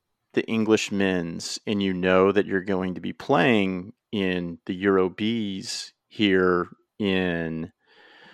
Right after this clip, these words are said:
I guess, six months, six, seven months, you really, what you should do instead of taking a break is you should get a hold of friend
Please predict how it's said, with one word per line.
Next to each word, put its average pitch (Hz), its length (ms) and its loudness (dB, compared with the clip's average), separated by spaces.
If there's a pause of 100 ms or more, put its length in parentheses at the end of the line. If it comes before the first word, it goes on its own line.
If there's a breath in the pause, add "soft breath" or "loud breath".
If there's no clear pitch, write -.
(300 soft breath)
I 85 40 -8
guess, 85 120 -4
six - 460 0
months, 104 680 2 (120)
six, - 340 0
seven 131 460 4
months, 131 600 4 (480 soft breath)
you 127 220 8
really, 120 600 6
what 110 180 4
you 110 140 2
should 151 380 4
do 98 280 6
instead 101 300 2
of 92 80 -2
taking 95 300 0
a 82 40 -8
break 113 480 6
is - 240 -8
you 95 80 -4
should 87 340 -6
get 104 280 4
a - 80 2
hold 90 500 0 (160)
of 87 340 0
friend 95 600 -4